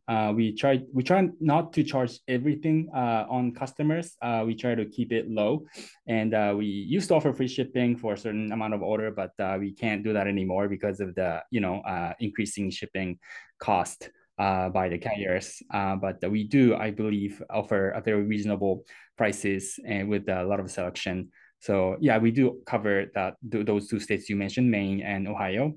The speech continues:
And the states that we, uh, can't, uh, unfortunately cover are, uh, states like Utah or Alabama, Mississippi. Those are the states with really strict, uh, laws, and there's no way around to, you know, shipping alcohol,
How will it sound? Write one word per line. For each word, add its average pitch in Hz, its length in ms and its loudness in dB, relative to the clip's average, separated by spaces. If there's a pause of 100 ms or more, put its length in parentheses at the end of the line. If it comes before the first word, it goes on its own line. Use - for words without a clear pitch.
And 101 220 -2
the 95 200 2
states 101 280 0
that 98 140 2
we, 98 400 0
uh, 95 180 -2
can't, 135 340 0 (200)
uh, 104 220 0
unfortunately 104 480 -2
cover 101 480 2 (320)
are, 98 420 4
uh, 98 320 -2 (440)
states 95 260 0
like 92 180 2
Utah 101 640 4 (220)
or 92 200 0
Alabama, 107 760 2
Mississippi. 104 760 -2
Those 120 260 6
are 104 360 4
the 95 120 -2
states - 380 -6
with 98 320 0
really 110 340 6
strict, - 540 -6
uh, 90 380 0
laws, 87 460 2 (260)
and 98 120 0
there's 95 140 2
no 104 200 4
way 98 160 2
around 92 460 -2
to, 87 240 -2
you 110 120 -4
know, 82 200 -4 (200)
shipping 90 340 -4
alcohol, 85 560 0